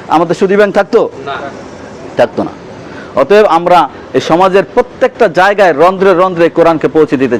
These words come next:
Speaker 1: চাই, ঠিক কি না? আল্লাহ রসুল সাল্লাল্লাহু আলাইহি সাল্লাম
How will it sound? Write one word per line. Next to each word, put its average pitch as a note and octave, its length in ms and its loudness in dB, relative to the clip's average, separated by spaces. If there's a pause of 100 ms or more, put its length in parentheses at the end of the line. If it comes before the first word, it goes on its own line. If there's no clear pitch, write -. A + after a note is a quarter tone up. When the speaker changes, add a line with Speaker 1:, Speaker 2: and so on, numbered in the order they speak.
Speaker 1:
চাই, G2 260 0 (500)
ঠিক F3+ 140 0
কি A3 80 2
না? E3+ 200 2 (520)
আল্লাহ F3 260 2
রসুল G3 220 2
সাল্লাল্লাহু G3+ 360 2
আলাইহি G#3 200 0
সাল্লাম G#3+ 380 2